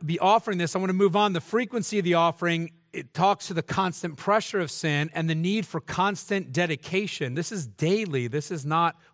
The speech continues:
once in a while. Um, they needed a constant acknowledgement. They need to know and be reminded of the reality of our condition that required a sacrifice. It demonstrated God's desire constantly that his people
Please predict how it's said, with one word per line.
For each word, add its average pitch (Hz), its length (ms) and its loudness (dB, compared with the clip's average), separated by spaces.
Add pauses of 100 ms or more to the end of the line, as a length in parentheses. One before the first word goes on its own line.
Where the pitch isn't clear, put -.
once 151 280 -6
in 151 80 -2
a 127 60 -4
while. 120 600 -6 (1300)
Um, 139 440 -2 (580)
they 196 220 2
needed 220 300 -2
a 170 80 2
constant 202 520 -2
acknowledgement. 156 800 -2
They 165 120 2
need 202 140 -2
to 190 80 0
know 185 300 2
and 185 100 -2
be 175 120 2
reminded 170 440 0
of 165 60 -4
the 151 80 0
reality 165 540 2
of 160 80 -4
our 165 140 2
condition 165 580 -4
that 120 100 -6
required 165 540 0
a 156 40 -6
sacrifice. 131 920 -8 (1300)
It 139 140 -4
demonstrated 196 640 0
God's 180 340 2
desire 170 540 2
constantly 190 500 0
that 147 60 0
his 139 80 -6
people 180 500 0